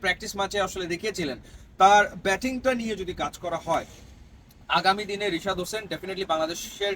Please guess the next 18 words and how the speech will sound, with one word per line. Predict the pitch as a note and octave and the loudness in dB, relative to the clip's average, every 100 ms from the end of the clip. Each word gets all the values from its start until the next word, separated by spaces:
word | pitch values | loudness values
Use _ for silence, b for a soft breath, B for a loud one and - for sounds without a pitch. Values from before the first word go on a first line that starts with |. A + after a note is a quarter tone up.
| - | -4
ক্রিকেটের | E3+ F#3 F3 | -8 -8 -8
জন্য | E3+ E3+ | -6 -4
একজন | D3+ E3 - | -4 -6 -6
অ্যাসেটে | D3+ F3+ F3+ - | -6 -6 -8 -8
পরিণত | E3 D#3+ D#3 F3 - - - | -8 -6 -6 -8 -8 -18 -12
হতে | F3 G3+ F3 | -6 -4 -2
পারেন | E3+ D#3 | -4 -4
বলে | D#3+ D#3 | -2 0
আমার | D3+ D3 | 0 -2
কাছে | D3+ C#3+ B2+ | -4 -4 -6
মনে | E3+ F3 | -6 -4
হয়। | C3 - - B - | -4 -6 -10 B -4
সেই | F#3 F3+ | -2 0
সম্ভাবনা | F#3+ G3 G3+ G#3 G#3+ G3+ - - | -2 0 2 4 4 2 -2 2
তার | E3+ F3 | 2 2
ভেতরে | F#3+ F#3 | -4 -4
রয়েছে, | F3 F3+ G3+ | -4 -6 -8
সেটা | F3+ | -10